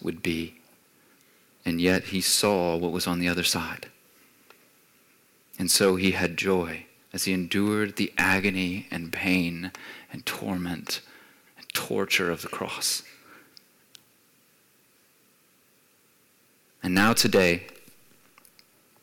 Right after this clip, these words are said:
when he looks at you and you have been raised with Christ, I'll tell you the truth, he sees you as you will be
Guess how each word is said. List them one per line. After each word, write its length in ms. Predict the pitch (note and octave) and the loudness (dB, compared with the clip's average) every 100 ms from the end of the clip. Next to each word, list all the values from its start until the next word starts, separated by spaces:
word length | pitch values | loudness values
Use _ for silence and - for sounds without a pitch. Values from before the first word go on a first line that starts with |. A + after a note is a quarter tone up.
| - - - | -10 -8 -4
when 120 | F#2+ | 0
he 140 | G#2 | 2
looks 380 | G2+ G#2+ A2+ - | 6 6 4 0
at 100 | - | 0
you 340 | F#2 F2+ F2 - - - - - - - - - _ _ _ - _ _ _ _ _ _ _ _ _ _ _ _ _ _ _ | 0 0 -2 -6 -18 -20 -20 -20 -20 -20 -20 -20 _ _ _ -20 _ _ _ _ _ _ _ _ _ _ _ _ _ _ _
and 100 | F#2+ | -4
you 120 | G2+ G#2+ | 0 2
have 380 | A2 G#2+ A#2 | 4 4 4
been 160 | G#2 G2+ | 2 2
raised 480 | F#2 G2 G#2 G#2 - | 4 6 6 4 0
with 140 | F#2 | -4
Christ, 580 | - F#2 F2 - - - - - - _ _ - _ _ _ _ - | 0 0 2 2 0 0 -6 -18 -20 _ _ -20 _ _ _ _ -6
I'll 100 | G2 | -2
tell 200 | G#2+ G#2 | 4 4
you 80 | G#2 | 4
the 80 | |
truth, 320 | G#2 - F#2 - | 2 -2 -4 0
he 120 | G2+ | 0
sees 580 | - - A#2+ C3+ A#2+ A2 | 2 2 0 0 -2 0
you 400 | G#2+ G#2 G#2 B2 - - _ _ _ - | 0 0 -2 -6 -20 -20 _ _ _ -4
as 260 | F#2+ F2+ | -4 0
you 100 | G2+ | 0
will 340 | G2 G2 A2 G#2+ | 2 4 2 2
be 460 | F2+ A#2 F2 F2+ | 0 0 0 -6